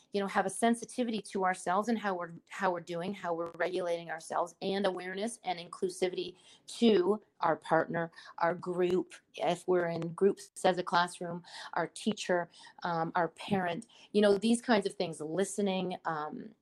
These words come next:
speaking where, with compassion. These are social emotional learning skills that really are also found in the mindfulness practice as benefits. So, um, we know that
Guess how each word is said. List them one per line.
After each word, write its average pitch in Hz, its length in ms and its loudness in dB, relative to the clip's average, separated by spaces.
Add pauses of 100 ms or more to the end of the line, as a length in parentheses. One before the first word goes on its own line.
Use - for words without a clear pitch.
(400)
speaking 190 840 -2 (220)
where, 180 440 6
with 180 200 0
compassion. 180 720 0 (260)
These 403 160 6
are 403 80 8
social 220 540 4
emotional 175 640 -6 (220)
learning 202 320 0
skills 196 480 0
that 180 280 0 (320)
really 226 460 0
are 180 200 4
also 180 600 -2 (260)
found 190 340 -4
in 180 340 -10
the 185 60 -4
mindfulness 196 460 -2
practice - 420 -8
as 170 100 -12
benefits. 175 480 -6
So, 185 180 2 (600)
um, 185 500 0 (280)
we 214 220 -2
know 208 580 6 (100)
that 175 500 -2